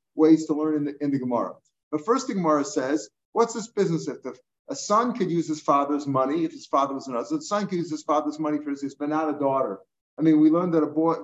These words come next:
both a man and a woman could each become a Nazir. What's the difference? My time, why can't the woman?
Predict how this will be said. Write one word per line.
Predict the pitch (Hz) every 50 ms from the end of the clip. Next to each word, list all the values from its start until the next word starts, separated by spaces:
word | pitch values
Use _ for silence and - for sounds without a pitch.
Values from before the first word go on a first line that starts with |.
| -
both | 151 143 143 143 143
a | 151 143
man | 143 151 147 156 165 165
and | 156 156
a |
woman | 156 165 196 220 220 190 -
could | - 139 135
each | 139 - -
become | 147 147 147 139 139
a |
Nazir. | 143 160 170 160 -
What's | 143 143 143
the | - 127
difference? | 120 - 131 131 -
My | 156 156 160 165
time, | 165 - 190 202 196
why | 160 139 139 139 151
can't | - - 160 151 -
the | 147
woman? | 139 127 127 131 127 139